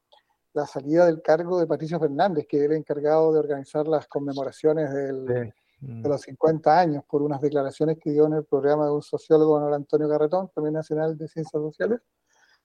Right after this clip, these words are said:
Speaker 1: en el cual, según las personas que lo impugnan y que piden su salida, habría incurrido en actos de negacionismo al relativizar la verdad histórica sobre el hecho del golpe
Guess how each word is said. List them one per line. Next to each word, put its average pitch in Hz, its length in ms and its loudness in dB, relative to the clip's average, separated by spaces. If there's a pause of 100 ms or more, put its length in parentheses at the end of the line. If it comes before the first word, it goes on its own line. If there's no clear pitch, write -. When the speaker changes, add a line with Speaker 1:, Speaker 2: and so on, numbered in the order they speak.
(120)
Speaker 1:
en 160 100 2
el 160 120 4
cual, 185 220 6
según 190 680 0
las 180 120 0
personas 180 360 -2
que 185 120 -2
lo 180 60 2
impugnan 180 500 0
y 170 40 -6
que 160 120 0
piden 170 220 -2
su 185 120 -12
salida, 190 580 2
habría 160 520 2
incurrido 165 460 0
en 165 80 -2
actos 165 280 -6
de 165 60 -2
negacionismo 156 680 -2
al 175 100 2
relativizar 160 840 0 (680)
la 156 100 4
verdad 151 240 4
histórica 185 480 -2
sobre 160 260 2
el 151 80 0
hecho 175 220 -4
del 147 180 2
golpe - 440 -2